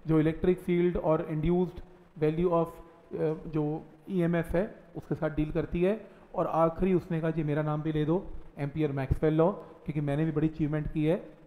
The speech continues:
क्योंकि Empire Circuit Law की correction किया और नई discovery लेके आया हूँ मैं, displacement करंट, जहाँ से तुम्हें पता लगा कि ईएम Wave नाम की चीज़ भी पैदा होती है। तो ये चार equations more than sufficient है समझाने के लिए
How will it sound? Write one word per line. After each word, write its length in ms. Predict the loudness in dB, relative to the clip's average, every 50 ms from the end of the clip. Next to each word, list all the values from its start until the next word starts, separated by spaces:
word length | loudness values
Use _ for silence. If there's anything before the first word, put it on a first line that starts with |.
| -4
क्योंकि 400 | -2 -2 0 2 0 0 0 -2 -4
Empire 360 | -6 -6 -2 2 2 2 2
Circuit 360 | 2 0 0 0 0 2 2
Law 160 | 2 2 2
की 120 | 2 0 -4
correction 500 | 0 2 2 2 2 0 0 0 0 -2
किया 260 | 0 0 2 4 4
और 180 | 4 4 2 0
नई 460 | 0 -2 0 2 2 2 2 0 -2 -6 -18 -20 -20 -20 -20 -2 0
discovery 520 | 0 0 2 2 4 4 4 4 2 2
लेके 220 | 2 0 0 0 2
आया 180 | 2 2 2
हूँ 140 | 2 0 0
मैं, 160 | -2 -4 0
displacement 560 | 0 -2 -2 0 -4 -4 -4 -2 -4 -4 -2
करंट, 300 | 0 0 2 2 2 0 -2 -8 -18 -20 -20 -4 0
जहाँ 220 | 0 2 2 2 2 2
से 80 | 0
तुम्हें 280 | 0 0 0 0 0 0
पता 200 | -2 -2 0 0
लगा 300 | 0 0 0 2 2 0
कि 440 | 0 -2 -12 -20 -14 -8 -8 -8 -4 -2
ईएम 280 | 0 2 4 4 4 4
Wave 160 | 4 2 4
नाम 240 | 4 2 2 2 0
की 120 | -2 -4
चीज़ 240 | -2 0 0 0 2
भी 260 | 2 2 2 2 0 -6 -16 -20 -20 -20 -6
पैदा 200 | -2 0 0 0
होती 360 | 0 0 -2 -2 -2 -2 -6 -6
है। 260 | -6 -10 -12 -14 -16 -20 -20 -20 -20 -8 _
तो 80 | 4 4
ये 420 | 6 6 4 4 4 0 -2 -8 -14 0 4
चार 260 | 6 6 8 6 6
equations 560 | 2 2 2 2 2 2 2 0 0 0 0
more 260 | -4 0 2 4 6
than 140 | 6 6 4
sufficient 440 | 2 2 0 0 0 -2 0 0 0
है 80 | 0
समझाने 420 | 0 0 -2 -2 -2 -2 -2 -2 -4
के 120 | -4 -4
लिए 400 | -4 -2 0 0 0 0 -2 -6